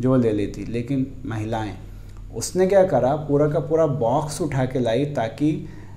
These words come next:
मेथाइल्ड देखे कि, "देख, मेरे पास इतनी सारी jewelry है जो तेरे पास तो होगी भी नहीं।" उसको जलाने के लिए वो जान करके पूरा का पूरा jewelry का box उठा के लाती है।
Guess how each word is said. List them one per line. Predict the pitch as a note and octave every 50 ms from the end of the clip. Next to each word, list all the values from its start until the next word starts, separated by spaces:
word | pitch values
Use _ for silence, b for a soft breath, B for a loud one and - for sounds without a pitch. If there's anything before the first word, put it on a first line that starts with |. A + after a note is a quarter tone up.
| B B B - - -
मेथाइल्ड | A#2+ A#2+ B2 B2 B2 - C3 C3+ C#3+ D#3 D3+ D#3+
देखे | D#3+ B2+ - - B2+ B2+ B2 - - - E3+ D#3+ C#3
कि, | C#3+ -
"देख, | B2+ B2 D3 E3 D#3+ D#3
मेरे | D3+ C#3+ C#3 C#3+ C#3+
पास | C#3+ D3+ D#3 D3+ D#3+
इतनी | C3+ - - C#3 D3+ D#3+
सारी | D3+ D3 D3 D3 D3+ D#3+ D3+
jewelry | C#3 C#3+ C#3 C3+ B2+ C3+ C3+ C#3+ C#3
है | B2+ B2
जो | B2 B2+
तेरे | B2 - B2 B2 B2+
पास | B2+ C#3 C#3 C3 B2+ -
तो | D#3+
होगी | C3 A#2+ A#2+ A2+ A#2 B2+ C3+ C3
भी | B2+ B2+
नहीं।" | A#2+ G#2+ G#2 G#2 B B B B B B
उसको | C3 - - F3 D#3+
जलाने | C#3+ C#3+ C3 A2+ A#2 B2+ B2+ C3+ C#3+ D#3 E3
के | F3 - F3
लिए | E3 D#3+ E3
वो | E3 D#3
जान | C3+ B2 B2+ B2 C3 C#3+ D#3 D#3+
करके | D3+ D3+ D3 D3 D#3+
पूरा | D3+ - C#3 C3 C3 C3+ C3+
का | C3+ D3
पूरा | C#3 - C3+ C3 C#3 C#3
jewelry | B2+ A#2+ A#2+ A#2 A2+ A2+ B2+ B2+
का | B2+ C3+
box | A#2+ G2+ F#2+ F#2+ A#2 B2 B2+ B2 - -
उठा | B2+ - - -
के | G2+ - - -
लाती | - - - - - F#2+
है। | - -